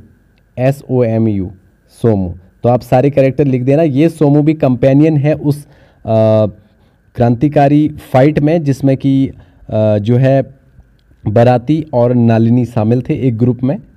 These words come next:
ठीक है। वो क्या था वो मैं ऊपर आपको अभी जिक्र करूँगा, लेकिन फिलहाल आप सारे कैरेक्टर्स को समझ गए होंगे। तो देखिए दिव्यनाथ चतर-, चटर्जी जी के बारे में अगर हम बात करेंगे तो ये हस्बैंड है सुजाता के। और मैंने आपको बोला कि ये काफ़ी ज़्यादा इरिटेट रहते हैं और अगर आप, अ,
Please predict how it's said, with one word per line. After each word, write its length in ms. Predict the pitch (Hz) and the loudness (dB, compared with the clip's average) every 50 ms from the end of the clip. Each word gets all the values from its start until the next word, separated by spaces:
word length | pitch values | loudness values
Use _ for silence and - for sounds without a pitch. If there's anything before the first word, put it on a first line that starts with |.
| _ - | _ -8
ठीक 120 | 139 165 | -6 -6
है। 80 | 202 - - | -6 -6 -2
वो 140 | 120 139 | -2 -2
क्या 240 | 135 - 147 147 156 | 0 2 2 2 2
था 140 | 147 180 180 | 2 0 0
वो 140 | 180 170 151 | 2 2 2
मैं 120 | 147 143 | 2 2
ऊपर 240 | 135 120 - 143 135 | 0 0 0 0 0
आपको 280 | 127 120 - - - 131 | 0 -2 -4 -4 -4 -2
अभी 140 | 120 127 | -2 -2
जिक्र 260 | 120 117 117 - 131 120 | -2 -2 -2 -4 -2 -2
करूँगा, 360 | 123 117 120 120 139 170 165 - - - _ - | 0 -2 0 -2 -2 -4 -4 -8 -14 -20 _ -4
लेकिन 140 | 127 131 127 | -2 0 0
फिलहाल 260 | 117 143 131 127 139 | 2 2 2 2 2
आप 120 | 139 131 131 | 0 0 -2
सारे 280 | - - 135 123 123 | -2 -2 -2 0 0
कैरेक्टर्स 480 | - - 117 113 110 - - 135 123 - | 0 0 0 0 -2 -2 -4 -6 -4 -4
को 80 | 135 123 | -6 -6
समझ 280 | - 123 113 110 104 | -4 -2 -2 -2 -2
गए 80 | 104 101 | -2 -4
होंगे। 320 | 92 87 87 82 87 - - - _ _ _ _ _ _ _ _ _ - - | -4 -4 -6 -8 -10 -12 -14 -20 _ _ _ _ _ _ _ _ _ -4 0
तो 60 | 143 | 2
देखिए 240 | 143 170 170 226 170 | 2 4 4 2 2
दिव्यनाथ 640 | 131 107 101 120 160 170 160 208 220 214 214 220 | 0 0 2 2 2 4 4 2 2 2 2 0
चतर-, 520 | 214 - - - 151 139 156 156 151 - - | -2 -2 -2 -2 -2 0 0 -2 -4 -4 -2
चटर्जी 460 | - 143 127 160 160 147 147 170 170 | 0 0 2 2 2 2 0 0 -2
जी 100 | 165 160 | -2 -2
के 160 | - - 170 | -2 0 2
बारे 220 | 156 151 147 151 156 | 2 4 4 4 4
में 100 | 165 156 | 4 2
अगर 160 | 151 160 170 | 2 0 0
हम 140 | 160 143 117 | 0 0 0
बात 240 | 117 123 135 - | 0 0 0 0
करेंगे 320 | - - 135 135 135 135 143 | -2 0 0 2 2 0 0
तो 120 | 147 156 | 0 -2
ये 160 | 147 139 139 | 0 0 0
हस्बैंड 420 | 135 123 120 107 107 120 127 127 131 | 0 0 -2 -2 -2 -2 -2 0 0
है 80 | 139 | -2
सुजाता 500 | 131 - 123 107 110 113 113 117 131 131 | -2 -2 -2 -2 0 0 0 0 -2 -4
के। 200 | 127 - 139 143 - - _ _ _ _ _ _ - | -4 -6 -8 -10 -10 -14 _ _ _ _ _ _ -2
और 80 | 113 | 0
मैंने 160 | 113 123 131 135 | 2 2 2 2
आपको 260 | 135 135 - - 135 | 0 -2 -2 -4 -2
बोला 280 | 113 120 123 131 135 | 0 0 2 2 0
कि 140 | 135 - 139 | -2 -2 -4
ये 180 | 135 135 139 143 | -2 -2 -2 -2
काफ़ी 360 | 143 - 147 147 147 - 190 | -2 -4 -4 -4 -4 -2 0
ज़्यादा 220 | 151 143 143 151 | 0 2 2 2
इरिटेट 460 | 147 135 123 120 117 120 135 139 131 139 | 2 2 2 0 0 2 0 0 0 0
रहते 280 | 135 131 127 - 131 | -2 -2 -2 -4 -4
हैं 80 | 139 135 | -6 -4
और 160 | - 123 120 | -4 -2 0
अगर 180 | 120 123 127 127 | 0 2 2 0
आप, 220 | 123 - - - | 0 -2 -6 -12
अ, 40 | - | -20